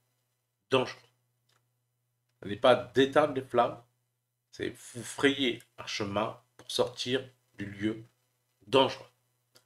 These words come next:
Alors, vous marcherez pas sur les braises, mais même si vous avez passé à l'extincteur, vous allez vous rendre compte que si ça a brûlé au sol, c'est quand même des braises. Il faudra marcher dessus pour sortir.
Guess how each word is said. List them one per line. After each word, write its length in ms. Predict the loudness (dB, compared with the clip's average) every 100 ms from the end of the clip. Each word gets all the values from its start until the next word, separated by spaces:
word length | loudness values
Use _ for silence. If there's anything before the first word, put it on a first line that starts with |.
| _ _ _ _ _ _ _ _ _ _ _ _ _ _ _ -4
Alors, 120 | -2
vous 80 | 2
marcherez 300 | 0 -2 0
pas 140 | 0
sur 140 | 2 -2
les 120 | 4
braises, 260 | 4 4 2
mais 60 |
même 200 | -2 -2
si 100 | 0
vous 60 | 0
avez 100 | 2
passé 240 | 0 2
à 40 | 0
l'extincteur, 460 | 0 -4 2 2
vous 60 | 2
allez 100 | 0
vous 60 |
rendre 180 | 0 -6
compte 220 | -6 -4
que 80 | -4
si 160 | -6 0
ça 120 | 0
a 40 |
brûlé 220 | 0 0 -2
au 80 |
sol, 340 | 2 4 4 0 _ -20 _ _
c'est 140 | -10
quand 80 | -6
même 180 | -6 2
des 80 | 4
braises. 260 | 4 0 -6 -18 -20 -20 -20 _ _ _ _ _ _ _ _ _ _ _ _ _ _ _ _ _ _
Il 80 | -20
faudra 240 | -4 -2
marcher 240 | 0 -4 -8
dessus 180 | -8
pour 160 | -10 -6
sortir. 420 | -6 -2 -4 -4